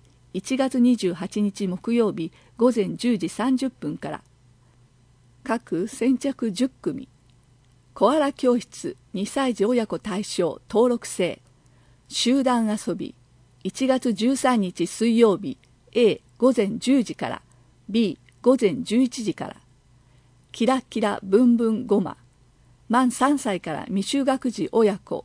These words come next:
小学生対象。一月十六日土曜日、午前十時からと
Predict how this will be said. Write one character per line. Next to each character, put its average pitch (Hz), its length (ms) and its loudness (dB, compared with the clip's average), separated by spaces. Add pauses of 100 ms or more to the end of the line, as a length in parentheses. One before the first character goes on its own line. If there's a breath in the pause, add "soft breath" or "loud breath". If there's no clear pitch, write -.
(120)
小 262 260 2
学 277 200 -2
生 175 220 -4
対 185 220 -8
象。 - 340 -6 (580 soft breath)
一 214 220 -2
月 254 260 0
十 233 220 0
六 240 220 0
日 214 320 0
土 190 140 4
曜 233 180 4
日、 170 220 -4 (880 soft breath)
午 262 200 2
前 208 220 0
十 262 260 0
時 226 120 0
か 185 140 -4
ら 175 120 -2
と - 260 -8